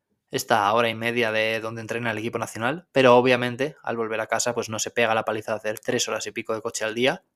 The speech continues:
que serían más de cinco en transporte público. Y compite como independiente. Es algo parecido a lo que hacía Ashley Mackenzie cuando representaba a Reino Unido. Que bueno, ahora lo sigue haciendo, pero representando a Jamaica. Entonces Nair no está integrada en la dinámica del equipo nacional, lo que implica que es ella misma quien se encarga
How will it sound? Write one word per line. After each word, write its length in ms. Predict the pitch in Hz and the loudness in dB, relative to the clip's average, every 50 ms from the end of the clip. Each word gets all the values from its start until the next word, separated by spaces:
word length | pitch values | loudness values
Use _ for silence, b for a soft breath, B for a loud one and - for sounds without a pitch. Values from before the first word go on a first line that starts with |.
| _ _ _ _ _ _ _ _ _ | _ _ _ _ _ _ _ _ _
que 120 | - 160 | 2 4
serían 260 | 151 143 135 127 123 123 | 4 6 6 6 6 6
más 180 | 123 123 120 | 4 4 4
de 100 | 131 120 | 2 0
cinco 260 | - - 127 120 120 | -2 -2 -4 -4 -4
en 60 | 117 113 | -6 -4
transporte 420 | 113 107 - - 117 104 110 104 | -6 -8 -6 -8 -8 -8 -8 -6
público. 440 | - 135 120 101 95 - _ _ _ _ _ _ _ _ _ _ _ _ _ _ _ _ _ | -4 -4 -6 -6 -8 -14 _ _ _ _ _ _ _ _ _ _ _ _ _ _ _ _ _
Y 100 | - 185 | 0 4
compite 360 | - 175 147 123 147 135 156 | 4 4 4 4 4 4 4
como 160 | 143 151 143 139 | 4 4 2 2
independiente. 640 | 127 120 - 113 107 104 101 98 107 113 120 - - _ - | 2 0 0 -2 -4 -6 -8 -10 -10 -12 -16 -18 -18 _ -2
Es 180 | 160 151 - - | 0 0 2 4
algo 300 | - 156 160 165 175 156 | 4 4 6 6 6 6
parecido 340 | 151 143 135 - 156 160 165 | 6 4 4 2 2 2 2
a 20 | |
lo 100 | 165 143 | 2 2
que 80 | 139 123 | 0 0
hacía 220 | - 135 123 120 | 0 0 2 2
Ashley 200 | 120 113 123 120 | 2 0 -2 -4
Mackenzie 420 | 120 107 - 117 117 117 - 151 | -4 -4 -4 -4 -4 -4 -6 -6
cuando 220 | - 123 117 113 113 | -6 -6 -4 -4 -4
representaba 420 | 110 104 110 113 107 104 110 110 | -4 -6 -6 -8 -6 -4 -2 -2
a 40 | 107 | -2
Reino 200 | 113 110 110 110 | -2 -4 -4 -4
Unido. 320 | 120 165 170 - - - _ _ _ _ _ _ _ _ _ _ | -4 -4 -4 -6 -8 -16 _ _ _ _ _ _ _ _ _ _
Que 100 | _ - | _ 6
bueno, 200 | 131 131 135 127 | 8 8 8 8
ahora 160 | 117 117 120 127 | 8 6 6 6
lo 60 | 123 | 6
sigue 200 | - 131 120 123 | 4 2 2 2
haciendo, 360 | 117 - 127 123 123 131 127 | 2 2 0 0 0 0 0
pero 320 | 127 120 123 - - - _ _ | 0 -2 -2 -4 -8 -14 _ _
representando 480 | - 117 117 110 113 107 107 110 110 104 | -6 -6 -6 -8 -8 -8 -8 -6 -6 -8
a 40 | |
Jamaica. 440 | - 110 107 98 - - - - - _ _ _ _ _ _ _ _ _ _ _ _ _ _ _ _ _ | -8 -8 -8 -10 -12 -14 -18 -20 -20 _ _ _ _ _ _ _ _ _ _ _ _ _ _ _ _ _
Entonces 380 | - 139 139 143 135 151 139 139 | 0 4 4 4 6 4 4 4
Nair 280 | 143 147 151 156 160 | 6 6 6 6 4
no 100 | 156 147 | 2 0
está 180 | 139 - - 143 | 0 0 0 -2
integrada 400 | 139 131 135 117 127 135 139 143 | 0 0 0 4 4 6 6 6
en 80 | 135 | 4
la 80 | 123 113 | 2 2
dinámica 360 | 117 117 120 120 123 120 117 | 0 0 -2 -2 -2 0 0
del 100 | 117 113 | 0 0
equipo 220 | 117 113 120 123 117 | -2 -2 -4 -4 -4
nacional, 500 | 113 - 120 110 113 131 135 175 165 - | -4 -4 -4 -2 0 0 0 -2 -6 -8
lo 120 | - 127 117 | -6 -6 -6
que 60 | 117 | -6
implica 360 | 110 107 120 123 120 127 120 | -8 -4 -4 -2 -2 -2 -2
que 80 | 120 123 | 0 0
es 120 | 117 - | 0 0
ella 180 | 123 123 120 110 | 0 0 0 0
misma 340 | 117 127 127 143 160 160 151 | -2 -2 -2 -2 -2 -2 -2
quien 160 | 127 117 117 | -4 -4 -4
se 100 | - 113 | -4 -4
encarga 540 | 113 - 120 123 120 117 113 110 - - - | -2 0 0 0 2 2 2 2 0 -2 -8